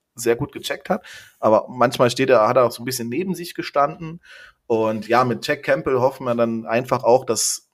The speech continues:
dort auf der, auf der Linebacker-Position und auch mit den, gerade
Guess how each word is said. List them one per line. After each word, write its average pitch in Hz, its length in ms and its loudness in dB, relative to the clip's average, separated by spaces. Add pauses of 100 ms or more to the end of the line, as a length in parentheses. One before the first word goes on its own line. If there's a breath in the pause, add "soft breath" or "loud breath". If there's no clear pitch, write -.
dort 113 300 4
auf 117 100 0
der, 107 220 4
auf 107 100 -4
der 113 100 2
Linebacker-Position 123 1300 2 (280 loud breath)
und 101 120 -4
auch 113 140 4
mit 120 140 -4
den, 110 260 -4
gerade 117 500 -2